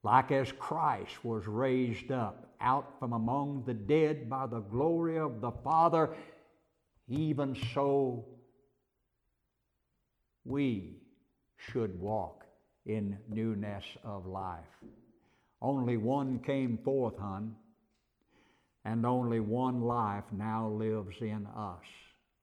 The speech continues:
Else, we be dead.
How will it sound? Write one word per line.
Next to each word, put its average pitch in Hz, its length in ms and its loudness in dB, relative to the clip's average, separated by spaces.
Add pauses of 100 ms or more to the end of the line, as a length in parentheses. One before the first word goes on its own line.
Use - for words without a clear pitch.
(960)
Else, 127 400 2 (1500)
we 104 180 -4
be 117 220 0
dead. 139 500 -2